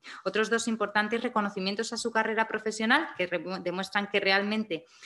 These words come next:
fue un periodista cons-, consagrado, fue que en el año mil novecientos sesenta y nueve, o sea, antes de fallecer, el ayuntamiento de su ciudad le concede el título de hijo predilecto por las altas cualidades humanas, la ejemplaridad constante de sacrificio,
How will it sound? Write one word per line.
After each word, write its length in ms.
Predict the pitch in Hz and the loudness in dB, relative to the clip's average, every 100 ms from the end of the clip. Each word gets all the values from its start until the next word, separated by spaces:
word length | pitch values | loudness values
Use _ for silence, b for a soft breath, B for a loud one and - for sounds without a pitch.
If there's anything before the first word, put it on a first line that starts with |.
| B | B
fue 180 | - 214 | 2 4
un 100 | 220 | 6
periodista 500 | 220 190 185 - 196 | 4 4 0 0 0
cons-, 540 | 196 190 - - - | 0 -2 0 -2 -4
consagrado, 640 | - 190 185 190 202 226 254 | -2 0 2 2 4 6 4
fue 220 | - 208 | 4 2
que 80 | 190 | 4
en 100 | 180 | 2
el 100 | 180 | 2
año 200 | 214 226 | 4 4
mil 160 | 226 | 4
novecientos 420 | 226 220 226 226 220 | 2 0 -2 -2 -2
sesenta 400 | 220 226 220 220 | 0 0 2 2
y 60 | |
nueve, 300 | 220 247 277 | 4 2 0
o 60 | 214 | -2
sea, 160 | 175 | 0
antes 260 | 175 185 185 | 0 0 -4
de 100 | 190 | -2
fallecer, 460 | 185 190 190 247 254 B B B | 0 0 0 -2 -2 B B B
el 140 | 214 202 | 6 6
ayuntamiento 680 | 202 196 196 196 220 240 | 6 4 2 2 2 4
de 120 | 233 | 2
su 140 | 226 233 | 2 0
ciudad 360 | 254 233 220 | 4 4 6
le 120 | 220 214 | 4 2
concede 380 | 190 185 220 | 0 2 4
el 120 | 233 214 | 4 2
título 340 | 220 247 240 | -2 2 4
de 80 | 196 | 4
hijo 280 | 208 247 247 | 4 2 0
predilecto 720 | 202 190 190 214 220 254 254 B B B | 0 2 2 2 0 -2 -2 B B B
por 140 | 208 | 4
las 180 | 208 202 | 4 4
altas 300 | 214 220 262 | 2 4 2
cualidades 500 | - 214 196 214 226 | 4 4 6 4 2
humanas, 440 | 202 185 202 214 208 | 0 2 4 2 0
la 100 | 190 | 0
ejemplaridad 640 | 190 175 175 170 202 202 | 0 0 0 2 -2 0
constante 640 | 220 214 - 160 - 165 | -2 -2 -2 -4 -4 -8
de 60 | 160 | -8
sacrificio, 680 | 180 165 175 226 226 262 | -8 -8 -8 -6 0 0